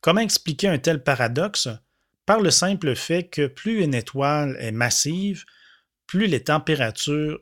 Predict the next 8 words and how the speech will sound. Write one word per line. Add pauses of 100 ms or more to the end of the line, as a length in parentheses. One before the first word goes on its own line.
et
les
pressions (160)
en
son
centre
sont
élevées.